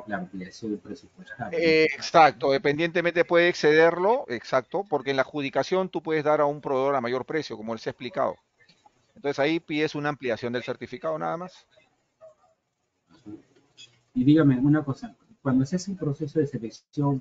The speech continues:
Speaker 1: en una compra de insumos, nosotros mayormente esto lo hacemos por un año y a veces sobrepasa el año.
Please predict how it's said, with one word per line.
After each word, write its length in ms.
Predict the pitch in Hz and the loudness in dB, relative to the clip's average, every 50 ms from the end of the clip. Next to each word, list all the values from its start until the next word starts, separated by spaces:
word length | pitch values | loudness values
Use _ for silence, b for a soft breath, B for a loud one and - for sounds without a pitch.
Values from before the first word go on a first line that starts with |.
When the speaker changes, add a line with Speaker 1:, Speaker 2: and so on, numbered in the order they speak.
| - 117 | -4 -6
Speaker 1:
en 220 | 110 107 117 131 | -4 0 2 2
una 160 | 139 139 135 | 2 2 2
compra 280 | 139 139 127 127 139 131 | 0 -2 -4 -2 -2 -2
de 40 | 110 | -4
insumos, 400 | 107 - - 131 120 123 123 123 _ | -4 -4 -4 -4 -4 -4 -6 -8 _
nosotros 600 | - 107 - 127 135 - 143 147 147 143 - - _ _ _ _ _ _ _ _ - | -12 -10 -8 -8 -6 -4 -4 -4 -6 -6 -10 -18 _ _ _ _ _ _ _ _ -10
mayormente 1000 | 107 110 123 127 131 127 127 - - - 135 131 131 131 131 123 113 113 110 | -6 -4 -2 0 2 2 2 0 0 -2 -2 0 0 0 -2 -2 -4 -6 -6
esto 240 | 110 - - - 113 | -6 -8 -12 -12 -10
lo 80 | 104 104 | -10 -10
hacemos 320 | - - 127 123 123 120 | -6 -4 -4 -4 -4 -4
por 160 | - 131 123 | -4 -4 0
un 160 | 123 123 123 | 0 0 0
año 320 | 123 123 123 123 131 131 120 | 2 2 2 0 0 -2 -4
y 60 | 107 | -4
a 80 | 107 110 | -2 -2
veces 320 | 117 117 - - 131 - | -2 -2 -2 -4 -8 -8
sobrepasa 680 | - - 113 - - - - 349 139 135 - - - 98 | -6 -6 0 0 2 2 2 2 0 -2 -2 -4 -8 -10
el 100 | 92 98 | -8 -8
año. 140 | 90 - | -10 -10